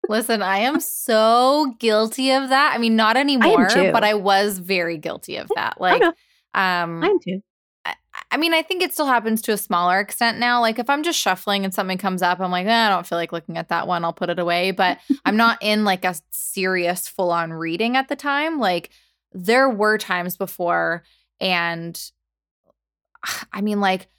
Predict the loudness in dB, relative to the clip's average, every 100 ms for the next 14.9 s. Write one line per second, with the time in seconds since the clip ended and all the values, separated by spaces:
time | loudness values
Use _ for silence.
0 | _ _ _ -2 2 2 2 0 0 -2
1 | -2 0 2 0 -2 0 2 0 -2 -2
2 | -2 -2 -2 0 -2 -2 -6 -12 -12 -8
3 | -8 -4 -2 0 0 -2 -2 0 2 0
4 | 0 -2 -2 -4 -6 -2 0 0 -2 -2
5 | 0 2 0 0 -4 -2 -2 -2 -2 -2
6 | 0 0 -2 -2 -2 0 -6 -4 -2 -2
7 | -2 -6 -10 -8 -4 -2 -2 -4 -2 0
8 | -2 -2 -2 0 2 2 4 2 0 0
9 | 0 2 4 4 2 0 0 0 0 -2
10 | -4 -6 -6 -8 -8 -8 -8 _ _ _
11 | _ -2 -2 -4 -8 -8 -10 0 0 0
12 | _ _ _ _ _ _ -4 -4 -8 _
13 | -4 -4 2 4 4 4 -2 _ _ _
14 | _ _ _ _ _ _ -2 -2